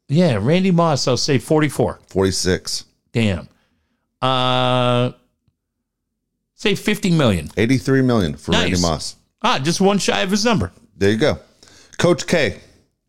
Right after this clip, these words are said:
Speaker 1: Coach Quintera
Speaker 2: <laughs>
Speaker 1: is, uh, Coach K is, is he seventy-eight?
Speaker 2: Seventy-six.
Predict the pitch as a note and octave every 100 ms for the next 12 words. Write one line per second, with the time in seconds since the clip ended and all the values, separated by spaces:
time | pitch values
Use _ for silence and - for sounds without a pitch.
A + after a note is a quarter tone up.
0 | _ _ _ _ A#3+ A3+ - A3 - D#3
1 | G#2 E2 - _ _ A3 G#3 G#3 B2+ B2+
2 | A#2+ A2+ - - _ _ _ _ _ _
3 | _ _ _ _ _ C#3 C3 B2+ B2 B2
4 | B2 B2 B2 - G#3+ C#4+ - - D3 A#2+
5 | G#2+ A2+ D3+ G#3 - _ _ _ _ _
6 | _ _ _ _ _ - B2 A#2+ A#2+ A#2+
7 | A#2+ A2+ - - - _ _ _ _ _
8 | _ _ _ _ _ _ _ _ _ _
9 | _ _ _ - C#4 - - G3 G3+ F3
10 | F#3+ C4 - _ _ _ - - A2 G#2+
11 | G2 - E2+ - -